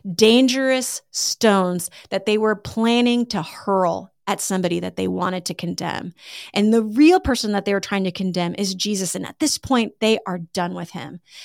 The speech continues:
They do not believe in him, even though there was a moment when they thought, "Okay, we're gonna put our stones down. We're gonna listen to this guy for a second." But ultimately, they don't like what they said, what he said about them.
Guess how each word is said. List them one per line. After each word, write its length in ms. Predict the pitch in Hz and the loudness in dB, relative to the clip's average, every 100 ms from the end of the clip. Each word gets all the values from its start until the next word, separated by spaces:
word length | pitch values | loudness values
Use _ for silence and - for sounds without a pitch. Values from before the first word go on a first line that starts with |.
| - - | -6 2
They 180 | 226 | 2
do 280 | 208 196 220 | 2 -2 0
not 300 | 254 190 - | 2 0 -2
believe 320 | 185 185 175 | -6 -4 -4
in 120 | 180 165 | -4 -4
him, 360 | 170 - 175 | -6 -8 -8
even 300 | 240 220 240 | 2 6 8
though 220 | 233 226 202 | 8 8 6
there 160 | 214 | 4
was 160 | 208 185 | 4 2
a 80 | 180 | 4
moment 500 | 214 269 262 254 254 - - - | 8 8 8 4 -2 -16 -18 0
when 280 | 202 202 208 | 2 4 4
they 120 | 196 | 2
thought, 460 | - 330 311 294 - | 4 4 6 4 2
"Okay, 640 | 269 302 285 - 277 269 269 | 2 4 4 6 6 8 8
we're 140 | 269 | 6
gonna 140 | 285 269 | 4 4
put 160 | 277 | 6
our 100 | 262 | 6
stones 340 | 233 - 240 226 | 6 4 4 6
down. 160 | 240 | 6
We're 80 | 240 | 6
gonna 140 | 254 185 | 6 4
listen 280 | 226 247 | 2 4
to 60 | 233 | 4
this 160 | 226 - | 2 2
guy 220 | 226 226 | 2 2
for 140 | 226 | 2
a 60 | 220 | -2
second." 440 | - 220 214 208 - _ _ _ _ _ _ | -2 -4 -2 -4 -6 _ _ _ _ _ _
But 160 | 262 262 269 | -2 0 4
ultimately, 840 | 339 349 359 302 214 202 196 - _ _ _ _ _ _ | 4 4 4 4 2 0 -2 -4 _ _ _ _ _ _
they 100 | - | -4
don't 260 | 269 285 180 | 0 0 0
like 240 | 214 269 | -2 2
what 120 | 254 247 | 0 4
they 120 | 240 | 2
said, 320 | - 240 294 | 2 0 0
what 140 | 214 214 | 4 4
he 80 | |
said 240 | 226 - 294 | 4 4 4
about 300 | 240 160 - | 4 0 -2
them. 300 | - - | -12 -12